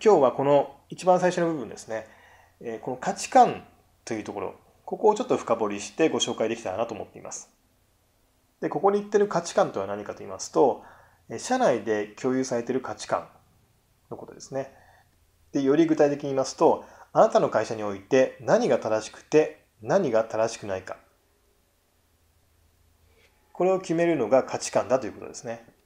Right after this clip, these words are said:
で、先ほど申し上げた通り、ここが共有されていないと、何が正しいのかっていうのが、社員の方も、社長もずれてきますので、自立型の組織っていうのは絶対にできないということなんですね。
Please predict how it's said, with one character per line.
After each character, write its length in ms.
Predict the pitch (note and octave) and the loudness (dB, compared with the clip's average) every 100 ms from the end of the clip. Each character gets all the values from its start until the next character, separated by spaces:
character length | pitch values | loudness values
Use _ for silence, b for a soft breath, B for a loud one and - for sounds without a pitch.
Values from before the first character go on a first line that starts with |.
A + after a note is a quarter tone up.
| _ _ _ _ _ | _ _ _ _ _
で、 80 | C#3+ | -6
先 180 | F#3 | 0
ほ 80 | F#3+ | 2
ど 80 | F#3 | 2
申 120 | F3 | 2
し 80 | F3+ | 2
上 80 | E3+ | 2
げ 60 | B2 | 2
た 60 | |
通 180 | - A#2 | -2 -4
り、 340 | A2+ A#2 G#2 B B B | -2 -6 -8 B B B
こ 100 | - | -8
こ 80 | G#3+ | 0
が 280 | G#3+ G#3 - _ - | 0 0 -10 _ -8
共 160 | - F#3 | 0 2
有 80 | F#3 | 4
さ 100 | F3+ | 2
れ 80 | |
て 80 | F3+ | 0
い 40 | F3 | 0
な 120 | D#3 | 0
い 120 | A2+ | 0
と、 380 | A#2 G#2+ F#2 - _ _ _ _ _ _ _ _ _ | 0 0 -2 -8 _ _ _ _ _ _ _ _ _
何 200 | E3 A3 | 0 2
が 100 | D#3 | 0
正 260 | B2+ A#2+ A#2 | 2 0 0
し 140 | C3 | -6
い 20 | |
の 100 | G#2+ | -6
か 120 | G2+ G2+ | -6 -8
っ 120 | - | -8
て 80 | A2 | -10
い 40 | |
う 20 | |
の 120 | G2+ | -8
が、 340 | G#2 C3 F#2+ - | 4 6 4 0
社 220 | - G#3 | -2 0
員 100 | F#3 | 0
の 60 | A#2+ | -2
方 260 | G#2 G#2 | -6 -6
も、 220 | G2 F#2 - b b b | -8 -10 -16 b b b
社 140 | B2+ | -10
長 200 | - C#3 | -2 0
も 380 | B2 G#2 - - _ | 0 -4 -8 -16 _
ず 140 | C3+ | 0
れ 100 | F#3 | 2
て 80 | A#2+ | 2
き 80 | A2+ | -4
ま 100 | G#2 | -10
す 120 | F#2+ | -12
の 120 | F#2 | -12
で、 280 | G#2 A#2+ F#2+ - | -4 -2 -2 -8
自 140 | - | -4
立 140 | D#3+ E3 | -2 2
型 160 | D#3+ | 2
の 80 | C#3+ | 2
組 100 | D#3 | 0
織 140 | - | -8
っ 40 | - | -8
て 80 | C3+ | -4
い 20 | |
う 40 | |
の 60 | A#2+ | -4
は 60 | - _ | -6 _
絶 220 | A2 A#2+ | -8 -4
対 100 | C#3 | -4
に 60 | C3 | -4
で 80 | A#2+ | -4
き 60 | |
な 80 | A#2+ | -6
い 60 | F#2+ | -8
と 80 | - - - | -16 -20 -14
い 80 | |
う 40 | A2 | -14
こ 60 | |
と 80 | G2+ | -12
な 60 | F2+ | -18
ん 20 | |
で 60 | - | -20
す 120 | - | -18
ね。 200 | A#2+ | -18